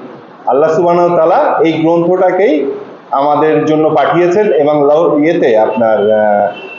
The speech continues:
লহে মাহফুজে এটা সংরক্ষিত, এই সেই কোরআন। আর আমরা বর্তমান এই কোরআনকে বাদ দিয়ে যত লাওহাল হাদিস আছে, মানবরচিত গ্রন্থ আছে, সেইগুলো নিয়েই পড়ে আছি বর্তমান।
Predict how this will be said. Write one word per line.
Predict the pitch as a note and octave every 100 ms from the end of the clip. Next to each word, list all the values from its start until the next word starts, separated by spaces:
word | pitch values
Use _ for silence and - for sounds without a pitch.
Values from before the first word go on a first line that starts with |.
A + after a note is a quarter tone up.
| -
লহে | A2+ D3 F3+
মাহফুজে | F#3 E3+ F3 A3+ A3 E3+ G2 - - -
এটা | B2+ G#3
সংরক্ষিত, | F#3 E3+ E3+ E3+ E3+ E3+ D#3 - - -
এই | G3
সেই | G3 A3+
কোরআন। | A3+ G3 C#3+ - B2 - - - -
আর | A2 -
আমরা | B2+ C#3 G#3 G#3+
বর্তমান | E3+ E3 - E3+ D3 G#3
এই | D3+ D#3 D3+
কোরআনকে | D#3 D#3+ F3+ G#3 G#3+
বাদ | E3+ F3 - E3+
দিয়ে | E3+ D#3 C#4 - - - - - - - - - C#3
যত | G#3 A3 A3
লাওহাল | B3+ A3+ E3 F3+ F3+ A#3 B3+ A3
হাদিস | G3 F#3+ F3+
আছে, | F3 D#3+ C3+
মানবরচিত | A#2 C#3 F#3 G#3 G3+ G#3+ A3 G#3+
গ্রন্থ | A3 G#3+ F3 G#3 G3+
আছে, | F#3+ D#3+ C3+ C#3+
সেইগুলো | - G3+ G#3 F#3+ A#3 A#3+
নিয়েই | B3 C4+ C4 G#3
পড়ে | F3+ D#3+
আছি | D3 D#3 C#3
বর্তমান। | C#3+ C3+ B2 G2+